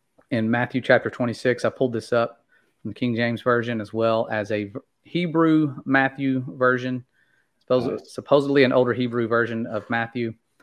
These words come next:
Speaker 1: And it says, "I say to you, you have yet to see the Son of God sitting at the right hand or the right of the power of God coming on the clouds of heaven." And so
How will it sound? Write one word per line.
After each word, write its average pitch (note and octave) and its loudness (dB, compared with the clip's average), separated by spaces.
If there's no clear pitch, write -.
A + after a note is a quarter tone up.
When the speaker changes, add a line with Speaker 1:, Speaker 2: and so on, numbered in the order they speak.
Speaker 1:
And A#2 -4
it A2+ -6
says, A2+ 2
"I A2 0
say C#3 2
to C3+ 0
you, C#3+ -2
you C#3 -4
have A2 -2
yet C3 0
to B2+ -8
see D3 -4
the B2 -8
Son C#3 -4
of A2+ -8
God B2 0
sitting D3+ -2
at C3+ -4
the A#2+ -6
right B2+ 0
hand C3 -4
or B2+ 4
the A2+ 0
right C3+ 2
of A2+ -12
the A2 -6
power F3 2
of A2 -4
God G#2+ -2
coming C3+ -4
on B2 -6
the A#2+ -8
clouds A2 -4
of A2 -14
heaven." B2 -2
And A#2 -6
so A#2 0